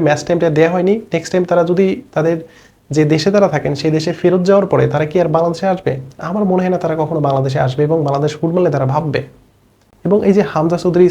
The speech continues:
সামিদ সোম, ফাহমিদুল ইসলামকে নিয়ে যে হাইপটা উঠেছে, তারা যদি কোনোভাবে মুখ ফিরিয়ে নেয়,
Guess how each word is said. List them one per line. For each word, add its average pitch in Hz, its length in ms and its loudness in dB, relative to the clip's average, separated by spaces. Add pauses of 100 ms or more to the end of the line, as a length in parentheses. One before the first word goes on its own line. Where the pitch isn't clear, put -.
সামিদ 160 240 0 (100)
সোম, 160 160 2 (580)
ফাহমিদুল 165 400 2
ইসলামকে 170 340 0 (200)
নিয়ে 151 200 2
যে 160 60 2 (200)
হাইপটা 156 420 0
উঠেছে, 143 280 0 (340)
তারা 160 220 -2
যদি 202 120 -2 (100)
কোনোভাবে 214 360 2 (120)
মুখ 190 100 2 (140)
ফিরিয়ে 190 320 6
নেয়, 123 140 0